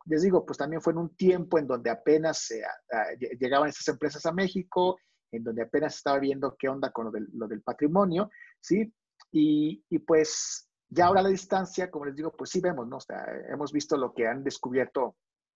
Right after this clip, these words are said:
en la Ciudad de México en estos últimos meses, ¿no? Que sí, precisamente, pues, hacen hasta la guía de, de ese debajo de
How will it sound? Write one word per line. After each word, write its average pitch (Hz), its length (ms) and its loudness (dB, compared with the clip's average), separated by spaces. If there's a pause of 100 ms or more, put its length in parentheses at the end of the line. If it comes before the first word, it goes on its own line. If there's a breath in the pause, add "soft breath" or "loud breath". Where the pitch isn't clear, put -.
(400)
en 151 80 0
la 139 80 2
Ciudad 147 160 4
de 147 60 4
México 147 420 2
en 127 80 -4
estos - 260 -10
últimos 127 580 -6
meses, 185 540 2 (400 loud breath)
¿no? 143 220 -4
Que 113 100 -4
sí, 151 340 4
precisamente, 131 520 -4
pues, 117 180 -4
hacen 147 220 -2
hasta - 180 -2
la 117 140 -2
guía 127 360 2
de, 117 240 0 (400)
de - 120 -12
ese 110 160 -8
debajo 127 300 4
de 120 180 2